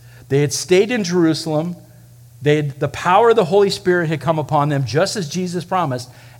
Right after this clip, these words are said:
And now they watch Peter, right? This guy they had lived with for three years, Peter the knucklehead, right? <laughs>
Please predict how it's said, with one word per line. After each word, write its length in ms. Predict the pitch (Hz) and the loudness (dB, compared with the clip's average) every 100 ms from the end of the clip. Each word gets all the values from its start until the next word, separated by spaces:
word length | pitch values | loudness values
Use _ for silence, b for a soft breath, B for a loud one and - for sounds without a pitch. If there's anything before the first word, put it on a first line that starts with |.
| - | -2
And 220 | 165 165 | 0 2
now 280 | 208 302 285 | 2 4 4
they 160 | 208 | 4
watch 420 | 190 208 214 - - | 4 4 2 0 -10
Peter, 500 | 240 254 165 92 - - - - - - - - | -4 0 0 -2 -10 -20 -20 -20 -20 -20 -20 -4
right? 200 | 143 180 | 2 2
This 180 | 214 151 | 2 0
guy 260 | 175 214 | 0 2
they 140 | 254 226 | 2 2
had 100 | 180 | 4
lived 200 | 202 196 | 4 4
with 160 | 175 | 0
for 80 | - | -2
three 240 | 135 175 180 | -6 -4 0
years, 240 | 190 135 | 2 0
Peter 320 | - 262 269 | -4 -4 -2
the 100 | 165 | 0
knucklehead, 540 | 170 240 202 143 107 82 | 2 2 2 0 -2 0
right? 300 | 131 196 | 2 2
<laughs> 40 | 240 | -2